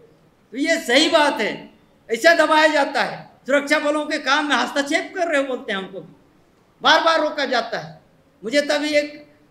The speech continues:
आदेश भी आया, आने वाला है कि आप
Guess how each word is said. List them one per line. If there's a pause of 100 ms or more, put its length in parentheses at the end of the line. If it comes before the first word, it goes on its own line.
(160)
आदेश
भी
आया,
आने
वाला
है (1200)
कि
आप